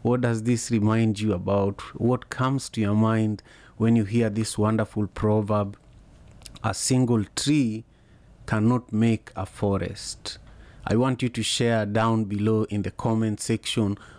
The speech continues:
what this proverb might mean to you. Uh, I'll just repeat it one more time.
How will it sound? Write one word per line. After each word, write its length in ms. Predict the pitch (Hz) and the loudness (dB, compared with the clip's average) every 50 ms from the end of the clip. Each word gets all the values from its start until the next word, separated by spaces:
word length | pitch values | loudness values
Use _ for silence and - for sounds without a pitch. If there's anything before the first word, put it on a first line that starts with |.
| - - | -8 -2
what 260 | 110 117 117 107 107 | 0 0 0 0 -2
this 180 | 110 110 - - | -4 -4 -6 -6
proverb 640 | - - - 110 110 107 101 104 104 101 98 101 | -10 -4 0 0 0 2 0 0 -2 -2 -2 -2
might 300 | 101 101 101 - - - | -2 -2 -2 -2 0 2
mean 240 | 117 120 123 123 117 | 2 4 4 2 0
to 160 | - - 107 101 | -2 -4 -4 -2
you. 360 | 92 101 107 104 95 95 104 - - - - - - - - - - | 0 2 2 2 0 -2 -6 -12 -20 -20 -20 -20 -20 -20 -20 -12 -6
Uh, 220 | - 101 104 101 - | -2 -2 0 0 0
I'll 160 | - 104 104 104 | -2 -2 -2 -2
just 260 | 123 123 - - - | -2 -4 -4 -4 -6
repeat 320 | 107 - - 127 117 - | -6 -2 -2 -2 -2 -2
it 160 | 110 - - | -6 -6 -4
one 200 | 120 113 117 117 | -2 0 0 2
more 200 | 113 107 107 101 | 0 -2 -4 -6
time. 420 | - - - 101 98 98 98 101 | -8 -8 -8 -6 -6 -6 -8 -8